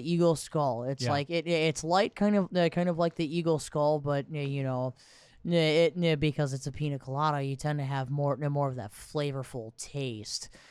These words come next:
Speaker 1: of whatever it is, whether it be really sweet, really sour, or, you know, kind of like a, a mix between the two, and then whatever other bonus flavor that, you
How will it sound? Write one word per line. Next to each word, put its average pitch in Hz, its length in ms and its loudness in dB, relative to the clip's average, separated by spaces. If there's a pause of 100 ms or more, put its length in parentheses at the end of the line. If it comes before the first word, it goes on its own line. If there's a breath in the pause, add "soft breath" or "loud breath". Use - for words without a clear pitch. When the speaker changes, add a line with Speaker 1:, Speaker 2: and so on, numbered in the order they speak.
(200 loud breath)
Speaker 1:
of 156 340 4
whatever 156 720 2
it 135 60 -4
is, 143 280 -2
whether 135 260 -4
it 131 80 -6
be 131 160 -4
really 113 320 -12
sweet, 214 680 -2
really 139 320 -4
sour, 196 920 4
or, 147 320 -6 (120)
you 180 120 -2
know, 156 40 0
kind 170 260 0
of 147 100 0
like 151 240 -2
a, 143 120 -4 (840 soft breath)
a 202 120 2
mix 196 380 2
between 214 520 2
the 208 100 6
two, 196 480 4
and 185 200 2
then 165 180 4
whatever 156 460 0
other 151 360 0
bonus 190 500 4
flavor 190 460 2
that, 170 280 2
you 170 320 -2